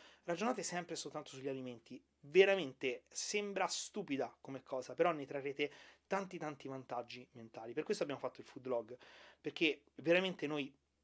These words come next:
è un qualcosa del, un qualcosa super, super utile. Francesco Rubini, non rispondo alla tua domanda,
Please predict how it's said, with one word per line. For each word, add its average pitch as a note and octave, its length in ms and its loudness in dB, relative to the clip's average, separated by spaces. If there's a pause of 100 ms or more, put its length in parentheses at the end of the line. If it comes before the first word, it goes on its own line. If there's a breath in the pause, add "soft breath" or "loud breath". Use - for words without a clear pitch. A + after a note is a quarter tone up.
(180)
è D3 240 0
un C3 120 -8
qualcosa C#3 440 0
del, C3 280 2
un A#2 720 -4
qualcosa B2+ 300 -8
super, A#2 240 -10
super A#2 280 -10
utile. G#2+ 340 -12 (1160 loud breath)
Francesco F3+ 380 0
Rubini, F#3 300 6
non D3+ 80 0
rispondo C#3 320 -2
alla C3+ 100 0
tua C3+ 80 -2
domanda, C3 500 0